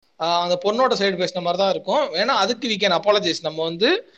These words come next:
apolo-, நம்ம நேர்கள்ட்ட நம்ம அப்பாலஜைஸ் பண்றதுனால நம்ம ஒண்ணும் நமக்கு பிரச்சனை இல்ல.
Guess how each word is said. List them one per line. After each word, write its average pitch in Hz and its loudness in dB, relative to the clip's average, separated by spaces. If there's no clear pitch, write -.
apolo-, 196 0
நம்ம 180 0
நேர்கள்ட்ட 233 2
நம்ம 185 0
அப்பாலஜைஸ் 190 2
பண்றதுனால 175 0
நம்ம 202 -2
ஒண்ணும் 190 -6
நமக்கு 190 -6
பிரச்சனை 165 -8
இல்ல. 180 -2